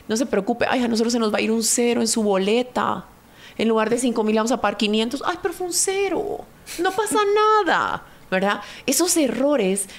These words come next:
que ustedes a los empleadores no les permiten, porque sí nosotros deberíamos de permitirlos en los trabajadores.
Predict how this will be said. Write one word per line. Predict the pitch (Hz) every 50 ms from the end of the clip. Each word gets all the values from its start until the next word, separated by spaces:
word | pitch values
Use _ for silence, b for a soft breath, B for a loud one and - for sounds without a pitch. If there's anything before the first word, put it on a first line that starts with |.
| B -
que | -
ustedes | 175 - - 214 214 226 233 - -
a | - 196 170
los | 165 180 190 185
empleadores | 226 226 220 220 208 202 202 190 165
no | 165 170 165
les | 180 233 233
permiten, | - 285 285 269 269 233 196 - 185 185 196 B B B B B
porque | - 185 - - 202 202
sí | - - 226 233 240
nosotros | 240 233 - 208 196 208 226 214
deberíamos | 208 175 160 165 165 165 180 185
de | 196 190
permitirlos | - 208 208 214 220 208 - 202 160 156 160 156
en | 180 165
los | 165 165
trabajadores. | - 180 175 180 185 196 220 262 339 392 - - - -